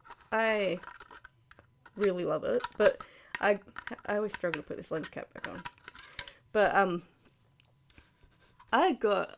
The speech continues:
a good discount for it. So I was, like, looking around, and the only places you could buy it, or I could find to buy it near me, were, like, Ted's Camera Store. It was almost, like, three thousand dollars. Um,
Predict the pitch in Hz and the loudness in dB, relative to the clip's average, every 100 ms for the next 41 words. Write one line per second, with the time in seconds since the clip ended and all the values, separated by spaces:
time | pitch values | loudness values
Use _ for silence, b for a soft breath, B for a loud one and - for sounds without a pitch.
0 | _ _ 202 190 180 170 - - - - | _ _ 2 2 2 0 -4 -8 -8 -8
1 | - - - - - 220 208 - 208 196 | -6 -8 -8 -18 -4 2 4 6 6 4
2 | 196 190 - B B B B 240 247 285 | 0 -2 -4 B B B B -2 2 4
3 | 277 196 175 175 175 - 185 196 202 202 | 4 2 0 0 0 2 2 2 2 0
4 | 190 196 185 - 202 180 175 180 185 - | -2 -4 -8 -6 -2 2 4 4 2 -2
5 | - _ _ - _ _ _ _ - - | -16 _ _ -20 _ _ _ _ -6 2
6 | 190 156 151 - 175 - 196 180 202 214 | 2 4 2 2 -6 -2 2 4 2 -2
7 | - 233 240 262 254 - 220 233 247 240 | -4 0 2 2 0 -4 -6 -2 0 0
8 | 208 190 - - 202 185 - 196 190 - | 0 0 -2 -4 -8 -6 -4 -4 -4 -6
9 | 208 B B B - 247 339 330 - 226 | -8 B B B -6 0 0 0 -4 -8
10 | - 175 175 - - - - - - - | -6 -8 -6 -6 -8 -10 -12 -12 -14 -18
11 | - b b b b b b 202 190 190 | -20 b b b b b b -4 -2 -4